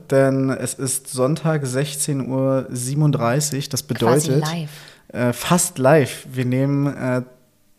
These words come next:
Speaker 1: zweieinhalb Stunden, bevor der Podcast hier hochgeladen wird, nehmen wir jetzt gerade erst auf, weil
Speaker 2: Ja.
Speaker 1: wir es die Woche nicht anders, äh, zeitlich hinbekommen haben.
Speaker 2: Ja,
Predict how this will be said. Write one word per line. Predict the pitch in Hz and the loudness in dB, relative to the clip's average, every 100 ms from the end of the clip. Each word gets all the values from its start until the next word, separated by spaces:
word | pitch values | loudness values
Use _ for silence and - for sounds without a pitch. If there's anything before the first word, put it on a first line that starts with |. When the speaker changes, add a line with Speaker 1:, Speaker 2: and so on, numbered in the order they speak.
| - | -6
Speaker 1:
zweieinhalb | - - 131 156 156 | -4 0 2 4 2
Stunden, | 147 151 156 165 160 | 0 0 0 0 -4
bevor | 135 - | -6 -4
der | 139 | -4
Podcast | 131 160 - - 139 - | -4 -6 -8 -6 -6 -6
hier | 131 | -6
hochgeladen | 156 160 117 110 113 | -6 -6 -6 -4 -4
wird, | 113 135 | -4 -4
nehmen | 120 120 | -4 -2
wir | 127 | -4
jetzt | 117 - | -6 -6
gerade | 117 117 | -6 -6
erst | 110 - | -8 -8
auf, | 110 - | -8 -6
weil | |
Speaker 2:
Ja. | 113 | -4
Speaker 1:
wir | |
es | 117 | -4
die | - | -6
Woche | 117 - | -8 -4
nicht | 117 - | -6 -4
anders, | 117 117 120 - | -4 -4 -4 -8
äh, | 113 113 | -6 -6
zeitlich | 113 127 123 | -2 -4 -2
hinbekommen | - 208 - 110 | -2 -2 0 -2
haben. | 107 104 - | -2 -6 -6
Speaker 2:
Ja, | 180 170 156 | -4 -4 -4